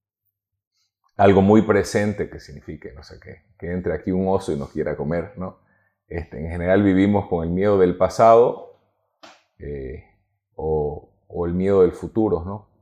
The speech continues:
Pero en general sufrimos innecesariamente. Entonces, un ejemplo, ¿no? Dice, "Es que ese miedo que tenés, míralo, no lo juzgues y, y date cuenta que es ridículo y que, y que no pasa nada y que vas a estar bien".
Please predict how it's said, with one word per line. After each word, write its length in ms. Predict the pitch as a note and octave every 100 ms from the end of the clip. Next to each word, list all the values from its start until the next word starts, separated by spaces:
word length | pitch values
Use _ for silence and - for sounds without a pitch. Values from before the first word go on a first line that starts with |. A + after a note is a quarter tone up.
| _
Pero 300 | F#2 E2 D#2
en 140 | F#2
general 260 | F2+ F2+ F#2+
sufrimos 580 | - F#2 - G2 G2+ F#2+
innecesariamente. 800 | D#2+ D2+ D#2 F2+ E2 D#2 D2+ -
Entonces, 280 | - G2+ -
un 140 | D#3
ejemplo, 480 | E3 C3+ C#3+ B2 D#2+
¿no? 260 | D#2 - _ _ _ _
Dice, 240 | A2+ - A2+
"Es 80 |
que 420 | - B2 - - _ _ _
ese 220 | - A2+ A2
miedo 280 | A2+ A#2
que 80 | G2+
tenés, 280 | F2 F2 A2
míralo, 680 | G#2 G#2+ A2 A2+ C#3 - - _ _ _ _ _ _ _
no 160 | - A2
lo 120 | A2+ G#2+
juzgues 640 | G#2 G2 G#2 A#2+ C3 -
y, 420 | B1 C2+ - -
y 20 |
date 240 | F2 F2+ F2
cuenta 280 | F2+ D#2+ D#2
que 140 | D2+
es 80 | D2+
ridículo 640 | D2 D2 D2+ F2 F2 F#2
y 120 | D#2
que, 460 | D2+ - F#2+ - _
y 140 | C#2+
que 80 | -
no 140 | F2 F2+
pasa 260 | - -
nada 240 | F#2 G#2 G#2+
y 100 | G2
que 80 |
vas 120 | F2 G#2+
a 60 |
estar 220 | G#2 G#2+
bien". 320 | G#2+ A2 F#2+